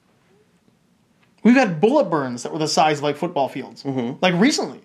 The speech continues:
Speaker 1: I think something flew past the Earth, like, two or three years ago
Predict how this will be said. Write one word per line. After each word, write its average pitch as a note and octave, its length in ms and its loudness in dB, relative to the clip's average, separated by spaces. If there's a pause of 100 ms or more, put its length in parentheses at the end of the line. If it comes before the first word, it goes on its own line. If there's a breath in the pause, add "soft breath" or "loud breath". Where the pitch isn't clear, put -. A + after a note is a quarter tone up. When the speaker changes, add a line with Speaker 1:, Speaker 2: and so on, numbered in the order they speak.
Speaker 1:
I F#3+ 60 -2
think C4 160 0
something C4+ 320 0
flew C4+ 180 -2
past A#3+ 240 -2
the A#3 140 -2
Earth, C#4+ 180 -4
like, F3+ 160 -2
two C4 140 0
or C4 40 -2
three A#3+ 160 0
years C#4 200 0
ago B2+ 260 -12